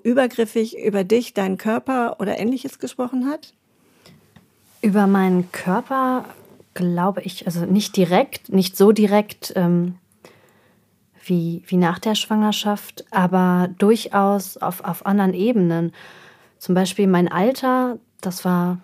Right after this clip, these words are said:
Speaker 2: irgendwann mal bei einem Friseurtermin, war das Thema. Und da fragte sie mich doch wirklich: „Was, du bist über dreißig? Wollt ihr denn gar keine Kinder?“ Natür-, ähm, ja, ist komisch, über dreißig keine Kinder. Ja, muss auch jeder für sich selber wissen. Und dann, ja, bin ich dort in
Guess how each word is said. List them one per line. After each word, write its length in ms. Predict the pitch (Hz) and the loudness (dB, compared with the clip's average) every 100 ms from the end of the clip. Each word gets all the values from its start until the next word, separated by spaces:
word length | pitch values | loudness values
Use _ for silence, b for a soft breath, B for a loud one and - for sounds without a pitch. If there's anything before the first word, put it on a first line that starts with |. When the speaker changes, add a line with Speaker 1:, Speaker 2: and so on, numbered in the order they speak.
| _ | _
Speaker 2:
irgendwann 300 | 170 170 175 | -4 -2 2
mal 100 | 180 | 2
bei 120 | 170 165 | 4 2
einem 200 | 170 175 | 0 0
Friseurtermin, 880 | - 170 190 233 233 226 220 214 | -4 0 0 0 0 0 2 0
war 120 | 185 175 | 0 -2
das 200 | 175 - | -4 -6
Thema. 460 | - 214 226 226 - B B B - | -2 0 0 -2 -6 B B B -2
Und 140 | 196 | 0
da 60 | 185 | 0
fragte 580 | - 226 - 240 226 - | 0 0 2 2 2 -2
sie 120 | 196 | 0
mich 140 | 220 214 | 0 0
doch 160 | 202 | -2
wirklich: 380 | 208 208 190 - | -4 -4 -4 -4
„Was, 340 | 180 254 302 | -2 -2 -4
du 100 | - | -6
bist 200 | 226 220 | -8 -6
über 180 | 220 220 | -4 -4
dreißig? 640 | 220 180 214 - 285 - 185 | -2 0 0 -2 -4 -4 0
Wollt 200 | 180 214 | 2 2
ihr 80 | 214 | 2
denn 160 | 196 | 2
gar 120 | 180 | 2
keine 280 | 190 196 185 | 0 0 0
Kinder?“ 420 | 180 196 226 294 320 B B B B B B | 0 0 4 2 0 B B B B B B
Natür-, 540 | - - 175 170 185 180 | -16 -6 -2 0 0 0
ähm, 160 | 170 147 | -2 -4
ja, 180 | 151 196 | -8 -8
ist 180 | 185 - | -8 -4
komisch, 380 | 196 285 220 - | 0 2 2 -2
über 180 | 156 | -6
dreißig 400 | 147 147 208 196 | -6 -4 -4 -4
keine 240 | - 160 160 | -4 -2 -2
Kinder. 420 | - 233 233 226 - B B | 2 2 2 0 -6 B B
Ja, 120 | 269 | 2
muss 220 | 175 160 | 2 2
auch 100 | 180 | 0
jeder 240 | 190 214 | 0 0
für 160 | 214 226 | 0 -2
sich 140 | 226 | -2
selber 340 | 226 233 202 156 | 2 2 2 0
wissen. 220 | 170 165 | -4 -4
Und 260 | 165 165 - | -2 -2 0
dann, 280 | 180 180 - B B B B - | 2 2 -2 B B B B -4
ja, 80 | |
bin 180 | 180 196 | 0 2
ich 140 | 202 - | 2 0
dort 220 | 180 180 | 0 2
in 160 | 185 | 0